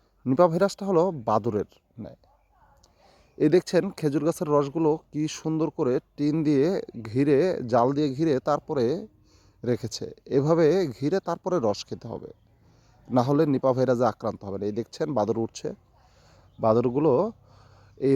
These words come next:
রসে মুখ দেওয়ার জন্য চেষ্টা করছে। তাই সবসময় দেখেন, বাদুড়টা ঝুলে রয়েছে। একটু দূর থেকে ভিডিও করেছি,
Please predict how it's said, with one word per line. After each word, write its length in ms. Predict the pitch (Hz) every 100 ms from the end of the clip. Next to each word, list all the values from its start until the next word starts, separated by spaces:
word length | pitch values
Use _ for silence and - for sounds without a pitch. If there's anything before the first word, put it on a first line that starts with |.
| 120
রসে 300 | 117 - 127 139 120
মুখ 120 | 113 110
দেওয়ার 200 | 120 113 104
জন্য 140 | 127 131 -
চেষ্টা 220 | 113 - -
করছে। 280 | 107 - - - - _ -
তাই 180 | 135 127 165 - - - - - - -
সবসময় 380 | 156 143 - 95 55 - - - 120 123
দেখেন, 280 | 139 - 127 160 147 110
বাদুড়টা 420 | 110 127 - 110 127 185 - - 127 110
ঝুলে 220 | 123 127 120
রয়েছে। 280 | 110 - - - - - -
একটু 160 | - 113
দূর 140 | 120 117
থেকে 160 | - 127 117
ভিডিও 220 | 120 120 113
করেছি, 300 | 104 104 -